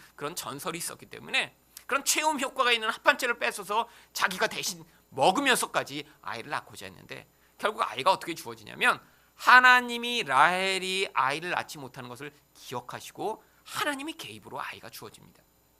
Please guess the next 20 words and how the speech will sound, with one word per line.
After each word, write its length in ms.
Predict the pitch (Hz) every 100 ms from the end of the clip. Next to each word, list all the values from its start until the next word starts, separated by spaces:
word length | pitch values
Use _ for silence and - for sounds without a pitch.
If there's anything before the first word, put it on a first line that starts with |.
| _ _ _
그런데요, 640 | - 240 123 135 165 - _ _ _ _ _
하나가 320 | - 240 233
주어졌으면 720 | 185 127 120 - 160 220 147 _ - _
거기서 380 | - 135 190 -
만족하고 600 | - 147 143 156 - 160
기뻤어야 500 | - _ 120 - 98
되는데 320 | 90 85 82 _ _ _ _ _ _ _
아이 260 | - 185 226
이름을 440 | 196 143 202 139 117 113
요셉이라고 880 | 123 165 190 190 196 185 165 127 120
짓습니다. 440 | - - - - _ _ _ _ _ _ - _
요셉의 360 | 131 143 156 139
이름의 280 | 120 127 123
뜻은요, 560 | 143 - 117 180 143 - _ _ _ _ _ -
아이 320 | 127 156 160
하나 500 | 156 180 156 147 147 _ _
더 300 | - 135 131
주세요라고 640 | - 127 - 117 117 95 98
하는 160 | 110
뜻이에요. 380 | 107 147 156 -